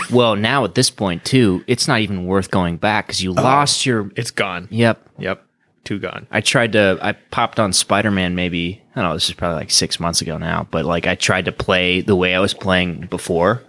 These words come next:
Speaker 2: with just intricate moves and jumping up and down. And,
Speaker 1: You
Speaker 2: like,
Speaker 1: just fell off the building.
Speaker 2: Yeah. <laughs> Yeah. I, I was just trying to brawl, and I wasn't doing it right, and I just died. I'm like, "Well, I'm done with this."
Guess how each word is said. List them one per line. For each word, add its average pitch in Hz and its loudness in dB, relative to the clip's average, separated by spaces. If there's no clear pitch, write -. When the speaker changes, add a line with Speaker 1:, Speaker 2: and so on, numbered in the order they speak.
Speaker 2:
with - 0
just - 0
intricate - -2
moves 87 2
and 107 -10
jumping 87 -2
up - -8
and 85 -8
down. 82 -2
And, 127 -2
Speaker 1:
You 110 2
Speaker 2:
like, - 4
Speaker 1:
just - -2
fell 90 2
off 90 -2
the - -12
building. - -4
Speaker 2:
Yeah. 165 2
<laughs> - -2
Yeah. 269 2
I, 156 0
I 151 0
was 165 4
just 170 -2
trying 170 0
to 120 2
brawl, 113 2
and 101 -4
I 110 -2
wasn't 120 0
doing 151 4
it 104 -6
right, 95 0
and 101 -4
I 98 0
just 92 -4
died. 95 0
I'm 92 -6
like, 95 -4
"Well, 285 -2
I'm 190 2
done 135 0
with - -14
this." - -8